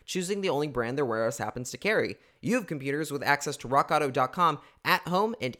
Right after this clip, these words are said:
in your pocket. Rock Auto is a family business serving do-it-yourselfers for over twenty years, and their prices are reliably low for every customer.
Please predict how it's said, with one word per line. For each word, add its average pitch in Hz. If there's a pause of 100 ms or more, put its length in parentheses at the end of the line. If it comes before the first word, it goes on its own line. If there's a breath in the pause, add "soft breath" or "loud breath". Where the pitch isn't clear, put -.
in 185 (120)
your 170
pocket. - (220 loud breath)
Rock 170
Auto 180
is 143
a 135
family 127
business 180
serving 120
do-it-yourselfers 120
for 120
over 107
twenty 110
years, 117 (220 loud breath)
and 131
their 151
prices 165
are 127
reliably 156
low 135
for -
every 127
customer. -